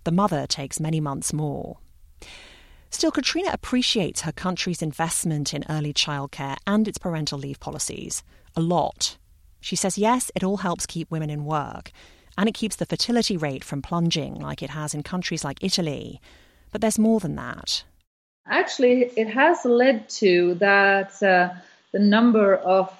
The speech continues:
Speaker 2: uh, divorce has, uh, gone, uh, a little bit down in Norway.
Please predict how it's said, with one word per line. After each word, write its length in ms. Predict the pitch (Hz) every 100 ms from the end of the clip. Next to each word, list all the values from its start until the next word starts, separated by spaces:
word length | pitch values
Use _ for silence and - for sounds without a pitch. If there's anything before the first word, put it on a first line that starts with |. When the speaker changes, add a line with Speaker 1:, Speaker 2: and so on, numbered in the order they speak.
| -
Speaker 2:
uh, 400 | 185 185 180 175
divorce 760 | 170 196 170 233 254 262 - -
has, 440 | 190 180 - -
uh, 480 | 196 185 185 185 180
gone, 480 | 175 190 180 175 175 _ -
uh, 420 | 185 180 175 175
a 60 | 170
little 340 | 180 233 262
bit 280 | 208 196 -
down 460 | 202 175 180 180 175
in 120 | 170
Norway. 460 | 160 151 156 151